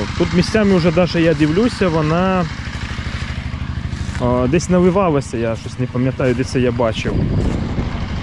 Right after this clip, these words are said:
Тобто, ну ось уже наливається в цих місцях ягода. Тобто Азія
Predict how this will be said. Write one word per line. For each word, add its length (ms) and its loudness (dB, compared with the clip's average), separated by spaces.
Тобто, 640 4
ну 240 4
ось 280 2
уже 680 4
наливається 640 4
в 40 -4
цих 260 -2
місцях 420 2
ягода. 460 4
Тобто 340 4
Азія 440 0